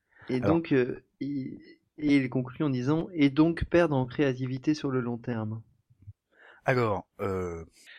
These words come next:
Speaker 2: je ne pense pas qu'on perde en créativité, euh, si on se répète sciemment. Parce que si on est conscient de ce qu'on fait, on a le droit de créer des variantes. Par exemple, quand je te dis, euh, l'aubergiste, euh, en fait, euh, j'en ai trois, euh, je les intervertis,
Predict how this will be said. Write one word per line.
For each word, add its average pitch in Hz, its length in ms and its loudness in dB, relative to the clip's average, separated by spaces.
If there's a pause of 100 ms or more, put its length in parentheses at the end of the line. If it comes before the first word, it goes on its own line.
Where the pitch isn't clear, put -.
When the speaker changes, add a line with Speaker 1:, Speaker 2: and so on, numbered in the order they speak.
(120)
Speaker 2:
je 98 160 -4
ne 120 100 0
pense 165 300 -6
pas 101 240 0
qu'on 92 200 -10
perde 139 340 6
en 107 80 2
créativité, 117 1000 -4 (180)
euh, 73 300 -10
si - 380 -4
on 113 100 -4
se - 100 -4
répète - 580 -2
sciemment. 120 720 2 (1600)
Parce - 220 -4
que 98 100 -6
si - 200 -8
on 98 100 -6
est 95 80 -6
conscient 113 440 -6
de 95 120 -6
ce - 80 -14
qu'on 90 140 -12
fait, 160 440 -8
on 92 200 -8
a 82 120 -8
le 90 140 -16
droit 107 200 -2
de - 60 -8
créer 113 260 2
des 110 120 4
variantes. 95 560 2 (640)
Par 76 140 -10
exemple, 101 320 -10
quand 92 140 -14
je - 60 -18
te 95 80 -8
dis, 113 200 -8
euh, 87 180 -8
l'aubergiste, 98 640 -6
euh, 82 260 -10
en 80 80 -14
fait, - 280 -8
euh, 76 160 -14
j'en 87 160 -12
ai 92 80 -8
trois, 101 400 -2
euh, 82 80 -12
je 85 60 -14
les 90 140 -10
intervertis, 90 540 -6